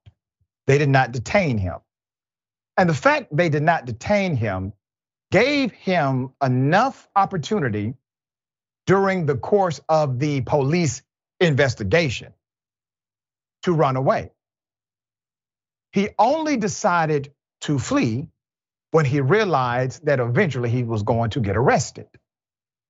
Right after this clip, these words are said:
But he should have been at least detained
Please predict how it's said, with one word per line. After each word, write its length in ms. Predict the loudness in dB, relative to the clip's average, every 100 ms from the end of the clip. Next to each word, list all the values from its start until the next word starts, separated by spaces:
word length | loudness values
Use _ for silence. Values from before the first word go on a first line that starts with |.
| _ _ _ _ _ _ 0
But 120 | 2
he 100 | 2
should 300 | 2 0 2
have 240 | 2 0
been 340 | 0 -2 -4 0
at 160 | 0 2
least 320 | 0 0 -2
detained 480 | -4 0 0 0